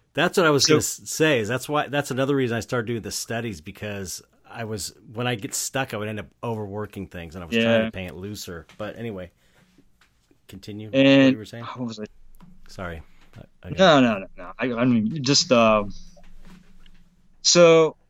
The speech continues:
Speaker 1: You, you over-,
Speaker 2: it
Speaker 1: have a
Speaker 2: would
Speaker 1: tendency
Speaker 2: get overworked.
Speaker 1: Yeah, overwork stuff.
Speaker 2: I forget where I was.
Speaker 1: <laughs> That's all right. I
Speaker 2: I
Speaker 1: do it.
Speaker 2: don't know, man.
Speaker 1: I do it all
Speaker 2: Lost
Speaker 1: the time.
Speaker 2: my train of thought.
Speaker 1: It's, uh, it's my fault for interrupting you. I just got too excited about
Speaker 2: No,
Speaker 1: it.
Speaker 2: no, no, no. That's
Speaker 1: <laughs>
Speaker 2: good, man.
Speaker 1: But yeah, I, I've, I'm,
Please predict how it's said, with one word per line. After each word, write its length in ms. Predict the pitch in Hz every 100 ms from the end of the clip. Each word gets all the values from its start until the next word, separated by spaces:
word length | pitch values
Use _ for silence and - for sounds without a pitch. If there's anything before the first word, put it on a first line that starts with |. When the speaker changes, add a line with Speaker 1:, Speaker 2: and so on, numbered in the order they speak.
| -
Speaker 1:
You, 160 | 127
you 160 | 151 143
over-, 220 | 135 123
Speaker 2:
it 40 | 131
Speaker 1:
have 120 | 208
a 20 |
Speaker 2:
would 100 | 180
Speaker 1:
tendency 240 | 131 127 247
Speaker 2:
get 80 |
overworked. 760 | 170 185 165 143 127 170 139 123
Speaker 1:
Yeah, 60 |
overwork 400 | 110 107 107 107
stuff. 320 | - 110 107 _ -
Speaker 2:
I 140 | 113 131
forget 320 | 113 127 123 -
where 120 | 110
I 40 | 110
was. 140 | 110
Speaker 1:
<laughs> 1300 | - - 151 679 - - - 807 - - - - _
That's 160 | 110 107
all 60 |
right. 200 | 92 87 -
I 80 | 110
Speaker 2:
I 20 |
Speaker 1:
do 60 | 143 139
it. 40 |
Speaker 2:
don't 160 | 110 104 -
know, 60 | 101
man. 300 | 101 101 104 - - -
Speaker 1:
I 80 |
do 180 | 107 110
it 60 | 101
all 80 | 113
Speaker 2:
Lost 140 | 127
Speaker 1:
the 60 | 127
time. 80 | 95
Speaker 2:
my 40 |
train 200 | 139 123
of 100 | 113
thought. 320 | - 110 104 - -
Speaker 1:
It's, 120 | -
uh, 40 | 120 127
it's 120 | 123
my 200 | 120 117
fault 280 | 110 107 101
for 120 | -
interrupting 460 | 104 95 95 - 95
you. 80 | 90
I 40 |
just 160 | 90 92
got 160 | 98
too 120 | - 98
excited 400 | - 101 90 85
about 160 | 82
Speaker 2:
No, 160 | 262 285
Speaker 1:
it. 40 |
Speaker 2:
no, 140 | 220 160
no, 140 | 131
no. 60 | 107 -
That's 380 | 120 127 156 -
Speaker 1:
<laughs> 60 |
Speaker 2:
good, 120 | 139 - 92
man. 220 | 92 98 - - - - - - - -
Speaker 1:
But 180 | 147
yeah, 160 | 151 147 131 120
I, 320 | 147 - 135
I've, 180 | 123 -
I'm, 300 | 123 147 131